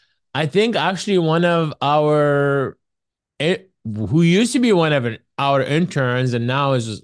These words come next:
heads our marketing department, has a, a very, very robust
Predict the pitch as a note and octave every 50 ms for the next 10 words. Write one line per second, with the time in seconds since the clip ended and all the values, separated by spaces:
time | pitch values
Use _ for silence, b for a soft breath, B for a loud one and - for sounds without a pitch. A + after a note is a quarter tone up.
0 | - F#2+ A2+ C3+ C#3 C#3 B2 C3+ B2+ B2 A2 A2 B2 D#3 F#3 F3+ G#3 F#3+ D#3 C#3
1 | B2+ B2+ B2 A#2+ A2+ A2+ A2 A2 A2 G#2+ G#2+ G#2 F#2+ F#2+ G#2 B2+ C3 B2+ B2+ A#2+
2 | A2+ B2+ A#2+ A#2+ A#2+ B B B B B B B B - G#2+ A2 G#2+ A2 A#2 D3
3 | D#3 D#3+ E3+ F3 F3 F3+ E3+ D#3+ C#3+ C#3 D#3 D#3 D#3 D3+ D3+ D3 D3 D3 D3 C#3
4 | C3 B2+ A#2+ A#2+ B2 C#3+ D#3+ F#3+ F3+ D#3+ D3+ C#3 C3 C3 B2+ - - -